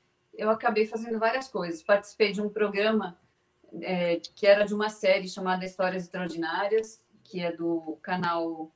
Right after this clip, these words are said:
Passou no canal Net Geo. E, e aí, a partir daí, eu também comecei a participar, é, na Fundação Dorino Não Will, aqui em São Paulo, que é uma fundação pra reabilitação de pessoas com deficiência visual, né?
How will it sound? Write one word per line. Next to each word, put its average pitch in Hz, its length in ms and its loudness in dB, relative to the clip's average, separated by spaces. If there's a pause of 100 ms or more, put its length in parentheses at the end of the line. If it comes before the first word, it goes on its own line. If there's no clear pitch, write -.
Passou 190 260 -2
no 220 80 -2
canal 190 280 -2
Net 185 300 -4
Geo. 214 300 -4 (800)
E, 185 420 -4 (1300)
e 190 140 0
aí, 220 440 0
a 262 120 -2
partir 233 300 0
daí, 233 240 2
eu 254 120 4
também 254 360 -2
comecei 254 360 -4
a 254 40 0
participar, 226 760 -2 (640)
é, 190 480 0
na 202 280 -4
Fundação 233 460 -2
Dorino 190 380 -2
Não 185 180 -2
Will, 214 360 -4
aqui 180 180 -12
em 175 60 -8
São - 200 -10
Paulo, 220 460 -2
que - 140 -6
é 196 80 2
uma 202 240 -4
fundação 190 680 -6 (180)
pra 175 380 -2 (100)
reabilitação 202 720 -4
de 175 100 -6
pessoas 175 500 -10
com 175 160 -12
deficiência 160 480 -10
visual, 165 460 -8
né? 208 140 -12